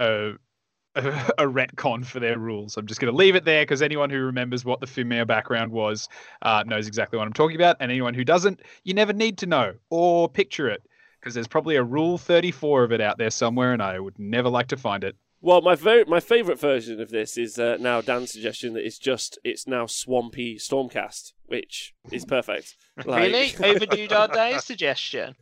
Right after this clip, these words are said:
Speaker 2: What is
Speaker 1: Shrek
Speaker 2: it?
Speaker 1: people.
Speaker 3: Is it
Speaker 2: Shrek
Speaker 3: Legion
Speaker 2: people.
Speaker 3: of Asgaroth in plastic?
Speaker 2: It's not those, though. It's not
Speaker 3: Can you
Speaker 2: them.
Speaker 3: imagine if it was, though?
Speaker 2: But they don't live in swamps.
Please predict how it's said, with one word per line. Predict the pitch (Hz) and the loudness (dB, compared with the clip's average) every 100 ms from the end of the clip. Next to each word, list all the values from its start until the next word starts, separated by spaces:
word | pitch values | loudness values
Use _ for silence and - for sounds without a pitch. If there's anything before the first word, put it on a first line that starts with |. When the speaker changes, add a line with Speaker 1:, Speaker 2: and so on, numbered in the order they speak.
| _ _ _ | _ _ _
Speaker 2:
What | 165 175 | 4 4
is | 196 | 6
Speaker 1:
Shrek | 151 - | 4 4
Speaker 2:
it? | - | -2
Speaker 1:
people. | 139 123 113 92 - - _ _ - | 0 0 -2 -4 -10 -20 _ _ -8
Speaker 3:
Is | 165 175 | -4 0
it | 190 | 0
Speaker 2:
Shrek | 170 339 | 4 6
Speaker 3:
Legion | 269 185 175 | 6 4 4
Speaker 2:
people. | 170 160 147 143 | 4 6 2 0
Speaker 3:
of | - | -4
Asgaroth | 160 160 170 - 143 123 110 - - _ _ _ - | 0 0 0 -8 -6 -4 -6 -8 -20 _ _ _ -6
in | 147 139 | -6 -4
plastic? | 135 143 139 - - 110 - - - _ _ | 2 2 2 -6 -12 -10 -10 -18 -20 _ _
Speaker 2:
It's | 147 143 | -6 -2
not | 160 165 | 0 2
those, | 123 113 110 | 0 -2 -4
though. | 117 - _ _ _ _ _ _ | -6 -6 _ _ _ _ _ _
It's | _ | _
not | 147 - | -8 -6
Speaker 3:
Can | - | -4
you | |
Speaker 2:
them. | 170 | -2
Speaker 3:
imagine | 160 165 | -2 -4
if | 156 | -4
it | 165 | -2
was, | 175 185 | -2 -6
though? | - - 135 _ _ _ _ - - - 311 185 | -6 -12 -14 _ _ _ _ -18 -18 -16 -18 -6
Speaker 2:
But | 196 | -4
they | 180 196 | -2 2
don't | 214 | 4
live | 208 | 4
in | 208 | 0
swamps. | - 208 190 - - | 0 0 0 -2 -18